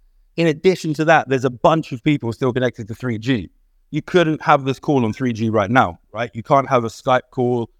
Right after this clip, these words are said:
You can't have a Zoom call. You can't really download videos. It's a very slow method. So non-meaningful internet probably affects five billion people in the world, but three billion people are totally unconnected.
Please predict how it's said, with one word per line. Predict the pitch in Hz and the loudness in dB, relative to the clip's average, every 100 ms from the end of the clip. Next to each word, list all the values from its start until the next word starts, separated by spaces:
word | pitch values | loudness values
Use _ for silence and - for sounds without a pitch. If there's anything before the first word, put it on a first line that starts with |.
| _ | _
You | 113 | -4
can't | 131 120 | 0 0
have | 127 | 0
a | |
Zoom | 113 117 123 | -2 0 0
call. | - 127 120 120 _ _ | 0 0 0 -4 _ _
You | 123 | -6
can't | 139 127 | 0 0
really | 123 147 147 131 | 0 0 0 2
download | 127 127 120 113 | 2 4 2 -2
videos. | 131 123 113 113 113 - _ _ - | -4 -2 0 0 -2 -12 _ _ -14
It's | 123 | -10
a | 131 | 0
very | 147 135 110 _ | 2 2 -2 _
slow | 156 151 131 120 107 - | 0 4 4 0 -8 -8
method. | 127 156 - 87 - _ | 0 0 0 -8 -20 _
So | 156 147 | 0 2
non-meaningful | 170 185 180 175 170 - 147 | 2 0 0 2 0 0 -2
internet | 175 123 113 - - | -2 -4 -8 -8 -6
probably | 156 143 139 | -6 -2 -2
affects | 123 143 - - | -2 -4 -4 -2
five | 147 127 117 | 0 0 -4
billion | 147 131 123 113 | -2 0 -2 -4
people | 131 120 | -6 -4
in | 120 | -2
the | |
world, | 120 135 120 123 - _ _ - | 2 2 2 -2 -14 _ _ -4
but | 139 | -2
three | 160 156 | 0 0
billion | 135 147 127 120 | 2 2 2 0
people | 127 113 | -2 -2
are | |
totally | - 117 110 113 107 127 | -2 -2 -2 -6 -6 -6
unconnected. | 117 120 147 - 92 - | -6 -4 -4 -6 -16 -18